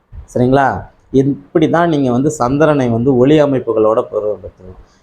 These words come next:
அதே மாதிரி ஒருத்தர் வந்து, ஒருத்தர் கேள்வி கேட்டிருந்தாரு, வைகாசி மாசம் சூரியன், சந்திரன் வந்து எனக்கு நீசம், நான் வைகாசி மாசத்துல பிறந்தேன் அப்படின்னு. அது நீசம்னே எடுக்க வேண்டாம், ஏன்னா அங்க அவர் பௌர்ணமி அமைப்புல இருக்கிறாரு.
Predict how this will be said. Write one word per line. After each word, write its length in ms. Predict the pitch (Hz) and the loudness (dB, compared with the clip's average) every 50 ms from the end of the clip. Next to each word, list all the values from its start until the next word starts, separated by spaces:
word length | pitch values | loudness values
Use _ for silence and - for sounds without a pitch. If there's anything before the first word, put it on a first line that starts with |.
| - _ | -8 _
அதே 280 | 120 131 151 170 165 | 0 2 4 4 4
மாதிரி 240 | 151 147 139 147 156 156 | 4 2 2 2 2 4
ஒருத்தர் 380 | 143 135 127 123 - 131 123 120 120 | 4 2 2 2 2 2 2 4 2
வந்து, 200 | 123 127 135 131 123 117 117 113 - - | 2 2 2 2 4 4 2 0 0 0
ஒருத்தர் 460 | 123 117 113 - - - 110 107 - | 0 -2 -2 -4 -6 -6 -6 -4 -2
கேள்வி 220 | 143 147 151 151 123 | 0 2 2 2 2
கேட்டிருந்தாரு, 440 | 120 113 113 107 107 107 101 - - - _ _ _ _ _ _ - | 0 -2 -4 -6 -8 -8 -8 -8 -10 -14 _ _ _ _ _ _ 0
வைகாசி 460 | 120 139 156 170 170 165 170 165 143 | 2 2 4 2 2 0 0 -2 0
மாசம் 440 | 139 127 120 117 - - 135 143 147 - _ _ - - - | 0 0 0 0 -2 -4 -6 -6 -6 -8 _ _ -20 -20 -20
சூரியன், 460 | - - - 147 151 139 143 135 127 | -8 -2 0 2 2 2 2 2 0
சந்திரன் 480 | 123 127 127 131 139 143 143 127 120 120 | 0 0 0 2 2 0 0 0 0 0
வந்து 160 | 120 120 135 139 | 0 2 2 2
எனக்கு 260 | 131 117 113 - 107 | 2 0 -2 -4 -6
நீசம், 520 | 107 113 123 135 135 127 - 123 117 117 110 | -6 -2 -2 0 -2 -2 -2 -2 -2 -2 -2
நான் 140 | 110 107 110 | 0 0 2
வைகாசி 320 | 120 139 147 143 143 139 131 | 2 2 2 0 -2 -4 -6
மாசத்துல 280 | 120 113 - 120 113 - 110 | -8 -8 -6 -6 -8 -6 -6
பிறந்தேன் 260 | 107 110 113 107 101 | -6 -6 -6 -8 -10
அப்படின்னு. 240 | 95 104 101 98 - | -10 -10 -12 -8 -4
அது 160 | 123 127 127 | -4 -2 -2
நீசம்னே 460 | 139 151 160 - - 156 156 160 160 | 0 -2 -2 0 0 -2 -2 0 0
எடுக்க 240 | 143 135 143 - 160 | 0 0 0 0 0
வேண்டாம், 300 | 151 131 110 92 82 - _ _ _ - - - _ _ _ - | 0 0 -2 -6 -12 -16 _ _ _ -20 -20 -20 _ _ _ -4
ஏன்னா 140 | 135 156 165 160 | -2 0 0 0
அங்க 100 | 151 147 | 0 0
அவர் 200 | 139 131 131 123 | 0 0 0 0
பௌர்ணமி 440 | 113 123 131 151 170 170 165 156 147 | 2 2 2 2 2 0 0 0 0
அமைப்புல 360 | 131 123 120 113 110 110 110 | 0 0 -2 -2 0 -2 -2
இருக்கிறாரு. 320 | 104 - 147 107 101 87 | -2 -2 -4 -4 -4 -4